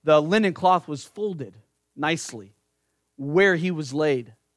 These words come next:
He's not there. This angel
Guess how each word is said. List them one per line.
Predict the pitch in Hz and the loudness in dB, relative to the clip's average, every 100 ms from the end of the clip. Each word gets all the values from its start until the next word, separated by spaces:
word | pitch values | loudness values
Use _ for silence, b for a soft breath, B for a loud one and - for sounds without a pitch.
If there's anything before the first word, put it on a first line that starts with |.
| _ _ _ _ _ _ | _ _ _ _ _ _
He's | 196 208 | -4 2
not | 233 233 156 | 4 2 4
there. | 208 214 - _ _ _ _ _ _ _ _ _ _ _ _ _ _ _ _ _ _ _ _ _ _ _ | 4 4 -2 _ _ _ _ _ _ _ _ _ _ _ _ _ _ _ _ _ _ _ _ _ _ _
This | 190 180 | -2 0
angel | 247 339 233 196 165 | 2 4 4 4 2